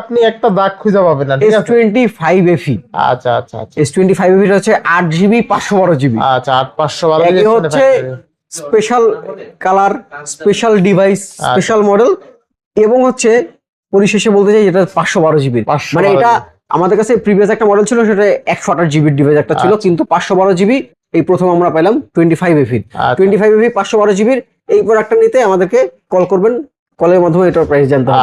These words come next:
Speaker 1: আচ্ছা,
Speaker 2: এটা একটা
Speaker 1: Astronic,
Speaker 2: বিশেষ
Speaker 1: Astronic ফাইভ
Speaker 2: দাম
Speaker 1: এফি,
Speaker 2: থাকবে।
Speaker 1: আট জিবি, পাঁচশো বারো জিবি।
Speaker 2: পাঁচশো বারো জিবি।
Speaker 1: ভালো একটা প্রাইস নিতে পারবেন
Speaker 2: ইনশাআল্লাহ, খুব
Speaker 1: ইনশাআল্লাহ।
Speaker 2: ভালো,
Speaker 1: আপনি
Speaker 2: ভালো
Speaker 1: আমাকে
Speaker 2: প্রাইস থাকবে।
Speaker 1: অবশ্যই কল করবেন। আচ্ছা, আচ্ছা, মানে নেক্সট কোনটা দেখবো আমরা?
Speaker 2: ওকে, নেক্সট মাল আমরা দেখবো এস টোয়েন্টি ফোর দিকে।
Speaker 1: আচ্ছা,
Speaker 2: এস টোয়েন্টি ফোর এর
Speaker 1: আচ্ছা।
Speaker 2: কালার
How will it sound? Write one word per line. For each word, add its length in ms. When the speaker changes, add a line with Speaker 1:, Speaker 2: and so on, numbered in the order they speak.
Speaker 1:
আচ্ছা, 160
Speaker 2:
এটা 140
একটা 120
Speaker 1:
Astronic, 280
Speaker 2:
বিশেষ 160
Speaker 1:
Astronic 400
ফাইভ 140
Speaker 2:
দাম 100
Speaker 1:
এফি, 80
Speaker 2:
থাকবে। 200
Speaker 1:
আট 80
জিবি, 160
পাঁচশো 380
বারো 220
জিবি। 220
Speaker 2:
পাঁচশো 200
বারো 140
জিবি। 160
Speaker 1:
ভালো 180
একটা 220
প্রাইস 180
নিতে 180
পারবেন 180
Speaker 2:
ইনশাআল্লাহ, 320
খুব 80
Speaker 1:
ইনশাআল্লাহ। 80
Speaker 2:
ভালো, 160
Speaker 1:
আপনি 140
Speaker 2:
ভালো 100
Speaker 1:
আমাকে 100
Speaker 2:
প্রাইস 140
থাকবে। 120
Speaker 1:
অবশ্যই 260
কল 100
করবেন। 240
আচ্ছা, 360
আচ্ছা, 180
মানে 140
নেক্সট 140
কোনটা 180
দেখবো 180
আমরা? 120
Speaker 2:
ওকে, 140
নেক্সট 240
মাল 180
আমরা 200
দেখবো 200
এস 120
টোয়েন্টি 260
ফোর 140
দিকে। 180
Speaker 1:
আচ্ছা, 180
Speaker 2:
এস 120
টোয়েন্টি 220
ফোর 100
এর 80
Speaker 1:
আচ্ছা। 80
Speaker 2:
কালার 200